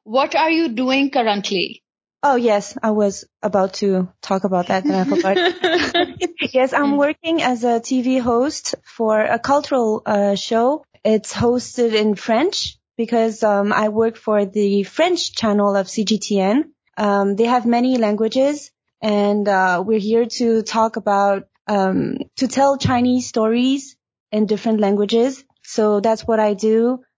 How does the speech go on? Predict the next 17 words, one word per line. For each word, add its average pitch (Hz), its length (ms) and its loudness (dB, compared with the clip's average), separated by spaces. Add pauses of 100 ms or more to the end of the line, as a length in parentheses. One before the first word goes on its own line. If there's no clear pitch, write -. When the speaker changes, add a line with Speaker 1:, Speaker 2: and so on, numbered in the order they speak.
(180)
Speaker 2:
um, 190 540 0
on 208 140 2
the 202 100 0
French 233 360 -2
channel. 180 520 0
The 226 160 0
show 262 300 2
is 262 160 0
called, 226 500 0
uh, 190 360 2
literally 233 600 2
in 214 100 0
English, 220 560 0 (160)
it 190 140 -6
would 196 200 -2
be 220 280 2
China 220 460 0